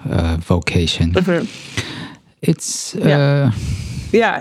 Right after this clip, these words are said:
Speaker 2: it's high.
Speaker 1: it's
Speaker 2: It's very
Speaker 1: high,
Speaker 2: high.
Speaker 1: and sure, I get the fact that, I mean, athletes deal with professional hazards as well, and actually we are high-performance athletes. I mean, the kind of physical stress, uh,
Speaker 2: Yeah.
Speaker 1: musicians are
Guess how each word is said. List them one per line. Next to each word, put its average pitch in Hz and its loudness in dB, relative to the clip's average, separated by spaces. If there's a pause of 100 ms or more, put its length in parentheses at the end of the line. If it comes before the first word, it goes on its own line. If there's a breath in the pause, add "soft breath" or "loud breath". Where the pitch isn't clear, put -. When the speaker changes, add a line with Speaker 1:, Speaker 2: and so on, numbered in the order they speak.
Speaker 2:
it's 214 -4
high. 202 0 (120)
Speaker 1:
it's 170 2
Speaker 2:
It's - -6
very 190 2
Speaker 1:
high, 165 4
Speaker 2:
high. 165 4
Speaker 1:
and 147 2
sure, 139 4
I 104 4
get 101 4
the - 4
fact 101 2
that, 101 -4
I 123 4
mean, 120 4
athletes 110 2
deal 101 2
with 92 0
professional 104 2
hazards 107 2
as 101 0
well, 113 4
and 120 6
actually 143 4
we 104 4
are 101 2 (160)
high-performance 92 2
athletes. 85 -2
I 95 4
mean, 95 4
the 98 2
kind 95 2
of 92 0
physical 101 2
stress, - 0
uh, 92 2 (180)
Speaker 2:
Yeah. 208 4 (220)
Speaker 1:
musicians 104 4
are 101 4